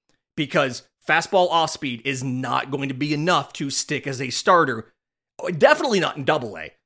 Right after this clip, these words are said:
And I'm really curious to see whether or not it'll work in high A. So curious to see what happens here, but Logan Henderson,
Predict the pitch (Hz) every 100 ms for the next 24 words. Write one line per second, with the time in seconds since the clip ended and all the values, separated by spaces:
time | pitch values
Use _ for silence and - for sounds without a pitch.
0 | _ 151 175 165 156 220 208 - 190 170
1 | 143 - 160 143 147 143 139 135 139 139
2 | 131 123 123 _ _ _ 113 107 - 143
3 | 110 87 76 - - 151 - 240 202 180
4 | 202 185 175 165 160 - 147 135 123 151
5 | 160 175 151 143 147 139 123